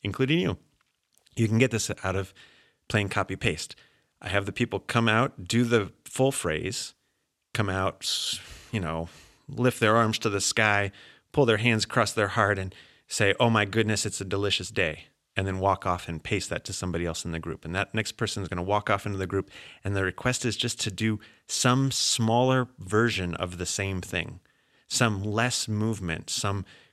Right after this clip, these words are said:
e-, like, the arms don't go up as high or the shoulders only go up a little bit, and then the hand goes to the heart, or the phrase is, "Oh, it sure is delicious today."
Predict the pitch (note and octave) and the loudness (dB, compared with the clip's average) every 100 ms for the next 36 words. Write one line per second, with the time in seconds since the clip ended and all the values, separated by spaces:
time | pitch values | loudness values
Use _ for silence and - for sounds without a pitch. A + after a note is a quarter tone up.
0 | _ _ _ B2+ A#2+ - G2+ F2 - F#2 | _ _ _ -2 -2 -2 -4 -4 -4 -4
1 | - G#2+ A#2 B2+ A2+ A#2+ A2 A2+ A2 G#2+ | 0 2 4 4 2 0 2 2 2 -2
2 | - - A2 F2 E2+ G2 F#2 F#2 - - | -2 0 2 2 0 -2 -2 -2 -6 -10
3 | - - D3 D3 G#2+ F#2 E2+ E2 F2 E2+ | -4 2 4 4 2 0 -4 -4 -2 -2
4 | - F2+ F2+ D#2+ E2+ - F#2 F2+ F2+ A2+ | -2 -4 -4 -4 -4 -4 -4 -4 -4 -2
5 | A2 G2+ F#2 F#2 - F2+ - - F2 - | -2 -2 -6 -6 -6 -8 -8 -8 -8 -10
6 | - - - _ - F2 F2 E2+ - - | -18 -20 -20 _ -4 -2 -4 -10 -14 -2
7 | C3+ A#2 G2 F#2 E2+ A#2 A#2 - - A#2 | 2 2 0 -4 -2 0 2 2 0 0
8 | G#2 - - _ _ G#2+ A#2 B2 F2 - | -2 -8 -16 _ _ -2 0 0 0 -6
9 | - D#2 D#2+ - | -8 -6 -6 -8